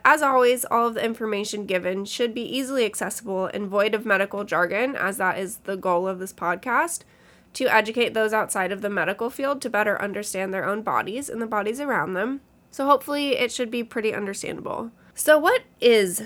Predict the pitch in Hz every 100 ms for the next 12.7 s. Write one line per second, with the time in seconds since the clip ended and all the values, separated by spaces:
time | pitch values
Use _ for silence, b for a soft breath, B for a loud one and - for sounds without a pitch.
0 | - - - 202 185 180 170 - 175 147
1 | - - - 127 127 220 B B B 294
2 | 302 302 277 247 247 294 - 370 320 -
3 | 247 240 226 _ _ 214 208 269 277 202
4 | 185 180 180 - 170 175 202 - 220 -
5 | 254 320 330 - 269 226 208 220 226 240
6 | 233 226 220 208 - 190 190 202 202 196
7 | - 254 - 262 285 285 285 185 190 185
8 | 196 185 180 202 202 - 214 214 214 170
9 | 123 - - - b b b b - 247
10 | 247 240 226 214 233 285 320 330 - 196
11 | 247 226 - 202 196 196 185 - 196 185
12 | 170 - - - - -